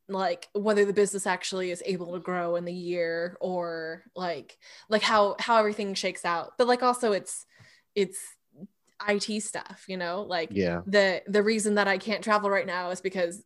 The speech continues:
Speaker 1: somebody did not have a security person <laughs> who knew their, their I T stuff well enough, you know?
Speaker 2: Exactly, exactly.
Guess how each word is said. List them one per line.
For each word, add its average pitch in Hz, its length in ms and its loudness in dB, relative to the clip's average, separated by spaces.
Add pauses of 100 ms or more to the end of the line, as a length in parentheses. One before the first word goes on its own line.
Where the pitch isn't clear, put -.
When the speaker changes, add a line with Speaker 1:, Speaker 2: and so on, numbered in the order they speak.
(120)
Speaker 1:
somebody 196 300 4
did 180 120 -4
not 190 180 4
have 190 180 -2
a 180 80 -2
security 208 440 2
person 190 400 0 (100)
<laughs> - 120 -20
who 226 140 6
knew 202 160 0
their, 202 340 2
their 190 200 2
I 185 140 2
T 214 160 0
stuff - 320 -6
well 202 260 0
enough, 190 360 -2
you 165 100 8
know? - 0 -
Speaker 2:
Exactly, 117 640 6
exactly. 107 600 2